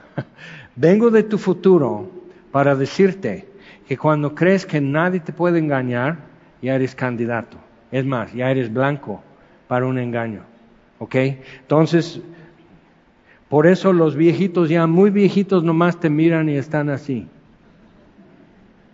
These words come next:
No tienen que decir más, nomás están diciendo,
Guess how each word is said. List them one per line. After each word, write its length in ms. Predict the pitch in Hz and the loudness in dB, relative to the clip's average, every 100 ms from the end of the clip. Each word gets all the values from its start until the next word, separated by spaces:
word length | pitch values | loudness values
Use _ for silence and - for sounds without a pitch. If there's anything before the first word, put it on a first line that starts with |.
| _ _ 220 _ _ - _ - _ - - - - _ - _ _ _ _ _ _ _ _ _ _ _ | _ _ -20 _ _ -20 _ -20 _ -20 -20 -20 -20 _ -20 _ _ _ _ _ _ _ _ _ _ _
No 180 | 156 180 | -2 2
tienen 260 | 214 220 | 2 2
que 160 | 208 190 | 2 4
decir 320 | 180 180 202 | 4 2 0
más, 240 | 196 214 202 | 2 0 0
nomás 360 | 180 190 196 | -2 0 -2
están 200 | 196 196 | -2 -4
diciendo, 480 | 190 185 190 175 156 | -4 -2 -2 0 -2